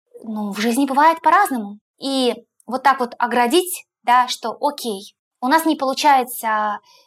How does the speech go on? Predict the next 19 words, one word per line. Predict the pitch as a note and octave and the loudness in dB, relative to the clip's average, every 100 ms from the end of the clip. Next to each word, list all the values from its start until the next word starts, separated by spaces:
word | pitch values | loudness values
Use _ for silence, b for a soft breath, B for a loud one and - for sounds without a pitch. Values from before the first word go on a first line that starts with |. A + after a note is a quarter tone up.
| b | b
сотрудничество | - B3 C4 D4+ B3 - - G#3+ | -4 -2 0 0 0 -2 -4 -6
по | G#3 A3+ | -4 -6
воспитанию | A3+ A#3+ C4 B3+ A3+ | -6 -2 0 0 -2
вот | A#3 | -6
этого | A3+ G#3+ | -10 -10
ребенка | G#3 G#3+ D#4+ E4 | -6 -2 -2 -4
моего, | A3+ A3 G#3 G3+ - _ _ | -8 -8 -8 -10 -12 _ _
такого, | A#3+ A#3+ D#4+ C#4+ | -4 0 2 2
чтобы | - A3 A3+ | 0 -2 0
оно | A3 B3+ B3+ A3+ - | 2 2 2 0 -4
не | B3 | -4
вызывало | B3 A#3 B3+ C4+ | -2 2 4 4
постоянных | C4 A#3 - A3+ B3 C4 B3+ - - _ _ _ | 2 -4 -6 -2 0 0 -2 -8 -18 _ _ _
мучительных | A#3+ A#3+ B3+ A#3+ A#3+ A3+ | -6 -4 -4 -6 -6 -6
конфликтов. | A#3 G#3+ G#3+ - - _ _ _ - | -8 -10 -12 -20 -20 _ _ _ -6
Хорошо, | - B3+ - A#3 | 0 0 0 -4
давай | A3+ C#4 | 0 2
попробуем | B3+ B3 A3+ A3+ | 2 0 -2 -4
так. | A3 G3+ - | -6 -8 -8